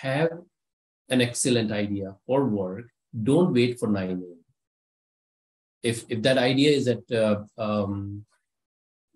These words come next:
ten P M in the night, just work on it. And then if you have a work, a family thing, or if you have your wife's birthday, or if you have something, right?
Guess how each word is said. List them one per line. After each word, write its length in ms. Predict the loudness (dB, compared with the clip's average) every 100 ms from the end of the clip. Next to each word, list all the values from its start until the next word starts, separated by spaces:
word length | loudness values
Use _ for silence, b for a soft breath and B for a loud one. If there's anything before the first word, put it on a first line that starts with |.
| _ _
ten 260 | 0 2 4
P 180 | 4 4
M 100 | 4
in 120 | 4
the 80 | 2
night, 400 | 0 0 -2 -4 -10 _ _ _ _ _
just 260 | -2 -2 0
work 280 | 0 0 -4
on 100 | -10
it. 1040 | -14 _ _ _ _ _ _ _ _ 0
And 160 | 2 4
then 340 | 4 4 4 0
if 180 | -2
you 140 | 0 0
have 400 | 0 2 2 2 -4
a 100 | -8 -6
work, 400 | 0 2 2 0 _ _
a 300 | -4 -2 -4 -8 -14 -8
family 580 | -2 2 4 4 2 0 -6
thing, 280 | -8 -6 -4
or 180 | -2
if 140 | -4 -2
you 160 | -2
have 260 | 0 -2 -2
your 120 | -4
wife's 340 | -2 -2 -2 -8
birthday, 560 | -6 -2 -2 -2 -4 -2
or 80 | 0
if 280 | 0 -2 -2
you 140 | 0
have 260 | 0 -2 -4
something, 580 | -2 0 0 0 -4 -2
right? 260 | -2 -4